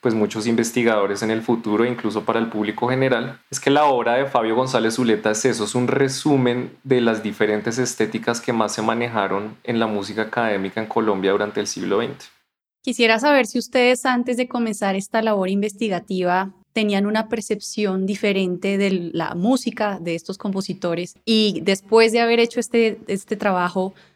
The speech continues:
Speaker 2: ¿esa percepción cambió o sigue siendo igual?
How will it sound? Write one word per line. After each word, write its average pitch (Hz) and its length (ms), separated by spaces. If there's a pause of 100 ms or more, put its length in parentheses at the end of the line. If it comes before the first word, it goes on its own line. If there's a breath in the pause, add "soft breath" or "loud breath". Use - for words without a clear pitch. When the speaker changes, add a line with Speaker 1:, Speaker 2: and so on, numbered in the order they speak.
(240 soft breath)
Speaker 2:
¿esa 208 280
percepción 185 840 (240)
cambió 202 680 (320)
o 190 140
sigue 190 300
siendo 190 200
igual? 190 440